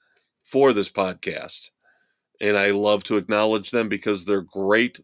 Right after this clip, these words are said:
websites, fun websites, awesome sources for rock and roll news,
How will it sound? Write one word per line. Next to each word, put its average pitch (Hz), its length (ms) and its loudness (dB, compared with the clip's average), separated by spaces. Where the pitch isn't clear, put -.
websites, 104 800 2
fun 127 480 0
websites, 101 800 -2
awesome 113 440 2
sources 98 560 -2
for 95 200 -4
rock 98 340 0
and 98 100 -2
roll 98 200 0
news, 98 520 -2